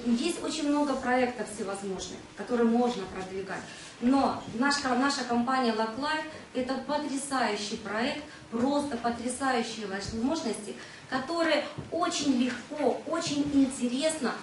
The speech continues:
можно именно продвигать вот наш бизнес компании Luck Life, продвигать через интернет. Почему? Потому что у нас уникальная компания. Во-первых, компания государственная. Это уже интересно.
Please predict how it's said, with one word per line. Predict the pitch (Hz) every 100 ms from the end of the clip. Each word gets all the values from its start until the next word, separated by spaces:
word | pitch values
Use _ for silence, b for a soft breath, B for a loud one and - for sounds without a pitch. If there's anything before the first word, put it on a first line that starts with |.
| -
можно | 214 226 294 320 262 233 214 -
именно | 254 302 269 247
продвигать | 233 220 214 240 247 226
вот | 202 220
наш | 220 196 196
бизнес | 233 226 208
компании | 208 202 226 214 202
Luck | 190 190
Life, | 254 294 285
продвигать | 190 202 214 233 -
через | 202 -
интернет. | 202 202 185 190 - B B -
Почему? | 240 - 277 269 220 - B B B
Потому | 247 294 320
что | 320 294
у |
нас | 285 277
уникальная | 262 254 247 240 233 220
компания. | 214 202 190 165 - B B B
Во-первых, | 240 240 330 285
компания | 269 247 262 262 262
государственная. | 233 233 - 220 196 - - 185 196 - - - - -
Это | 190 214
уже | 226 226 254
интересно. | 220 202 196 185 170 120